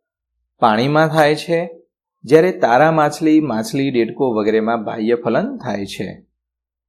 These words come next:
પ્રશ્ન પાંચ છે, નીચે આપેલા વિધાનોમાંથી સાચા વિધાનોની સામે સાચું ખરું કરવાનું છે, ખોટાની સામે ચોકડીનું નિશાન કરવાનું છે. તેમાંનું પહેલું છે, ઈસ્ટમાં આવી અલિંગી પ્રજનન થાય છે, વિધાન ખરું છે.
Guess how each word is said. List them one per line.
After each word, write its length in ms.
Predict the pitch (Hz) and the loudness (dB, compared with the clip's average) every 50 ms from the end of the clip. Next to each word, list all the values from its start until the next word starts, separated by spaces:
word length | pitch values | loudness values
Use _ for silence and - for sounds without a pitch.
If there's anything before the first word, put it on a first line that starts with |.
| _ _ _ _ _ _ _ _ _ _ _ _ _ _ _ _ _ _ _ _ _ _ _ _ _ _ _ _ _ _ _ _ _ _ _ _ _ _ _ _ _ _ _ - | _ _ _ _ _ _ _ _ _ _ _ _ _ _ _ _ _ _ _ _ _ _ _ _ _ _ _ _ _ _ _ _ _ _ _ _ _ _ _ _ _ _ _ 0
પ્રશ્ન 300 | - 165 180 - - 208 | 0 0 0 2 -2 -2
પાંચ 320 | 196 202 170 139 117 107 - 117 - - | 0 2 2 2 2 0 -2 -4 -2 -2
છે, 80 | 202 | -2
નીચે 280 | 190 170 156 147 - 214 | 0 0 -2 0 2 4
આપેલા 260 | 208 202 214 196 196 | 4 4 2 2 0
વિધાનોમાંથી 600 | 185 143 117 127 127 135 147 151 147 143 139 165 160 | 0 0 0 0 0 0 0 0 -2 -2 -2 -2 -4
સાચા 340 | 160 - 127 110 - 120 | -2 -2 -4 -2 0 0
વિધાનોની 400 | 110 104 107 98 110 110 110 107 | 0 0 0 -2 -2 -2 -2 -4
સામે 340 | 107 - 110 104 104 104 107 | -6 -6 -6 -4 -4 -4 -6
સાચું 580 | 107 - - 107 101 - - 151 175 208 220 - | -6 -6 -8 -8 -8 -6 -6 -4 -4 -6 -8 -10
ખરું 320 | - - 123 110 120 131 | -4 -2 0 0 0 0
કરવાનું 420 | 135 135 131 135 143 143 147 147 143 | 0 0 0 0 -2 -2 -4 -6 -6
છે, 140 | - 180 | -4 -6
ખોટાની 460 | 180 180 180 131 113 - 110 104 107 104 | -6 -4 -4 -4 -2 -2 -4 -4 -6 -8
સામે 280 | - 113 101 107 139 | -8 -8 -6 -6 -6
ચોકડીનું 540 | 160 - 123 107 101 - 110 110 107 107 101 | -4 -2 -2 -2 0 0 -2 -2 -2 -2 -6
નિશાન 400 | 98 98 - - 110 120 156 175 | -6 -8 -8 -8 -8 -6 -6 -4
કરવાનું 480 | 165 113 104 98 95 92 98 95 95 92 | -4 -4 -2 -2 -4 -6 -6 -10 -12 -10
છે. 160 | - - 101 - - - _ _ _ _ _ _ _ _ _ _ - | -8 -8 -8 -10 -12 -20 _ _ _ _ _ _ _ _ _ _ -4
તેમાંનું 280 | - 196 202 202 214 208 | -2 0 0 0 0 2
પહેલું 340 | 214 156 117 104 104 107 101 | 2 2 4 4 2 -2 -4
છે, 300 | - 147 - - - - | -6 -8 -8 -8 -8 -6
ઈસ્ટમાં 580 | 156 160 160 - - 196 185 190 190 190 - - | -8 -8 -6 -4 -4 -2 -2 -2 -2 -4 -4 -2
આવી 340 | 127 127 127 131 147 151 - | 0 0 2 2 0 -2 0
અલિંગી 420 | - 120 120 127 135 135 131 147 | 0 0 0 0 -2 -2 -4 -4
પ્રજનન 500 | 147 - 117 110 107 117 107 113 120 131 | -2 0 0 0 0 -2 -4 -4 -6 -6
થાય 260 | 131 156 104 101 101 | -6 -6 -6 -4 -6
છે, 220 | 95 - - 151 165 | -6 -6 -6 -6 -6
વિધાન 560 | 170 160 147 120 101 107 101 104 127 165 190 | -6 -6 -8 -6 -4 -2 -2 -2 -2 -4 -6
ખરું 360 | - - 139 113 101 95 92 | -4 -4 -2 -2 -2 -4 -6
છે. 360 | - - 113 101 92 90 - | -8 -10 -12 -12 -12 -14 -18